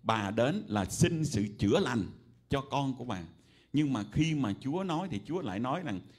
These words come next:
không cho bánh cho chó, bởi vì bánh để dành cho con. Như vậy có nghĩa là Chúa nói rằng trong bánh đó có sự chữa lành. Chúa Giêsu nói rằng ta là bánh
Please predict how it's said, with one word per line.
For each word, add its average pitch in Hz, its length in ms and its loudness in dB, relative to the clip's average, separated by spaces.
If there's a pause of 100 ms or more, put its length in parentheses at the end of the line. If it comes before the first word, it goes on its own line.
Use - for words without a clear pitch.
(180)
không 151 300 -2
cho 139 180 -2
bánh 190 440 0 (880)
cho 127 140 -8
chó, 151 400 -6 (540)
bởi 101 80 -10
vì 92 140 -6
bánh 127 280 -2
để 98 80 -6
dành 92 220 -6
cho 104 220 -10
con. 104 240 -8 (400)
Như 165 140 -4
vậy 110 160 -6
có 175 140 -6
nghĩa 123 240 0
là 107 220 -4 (280)
Chúa 160 220 2
nói 180 260 0
rằng 107 280 -2 (320)
trong 160 420 2
bánh 208 260 0
đó 190 340 -2 (340)
có 151 160 -2
sự - 260 -4
chữa 80 180 -2
lành. 98 180 -4 (1120)
Chúa 202 160 6
Giêsu 170 320 0
nói 139 120 0
rằng 120 160 -2
ta 156 300 2
là 120 260 0
bánh 214 400 2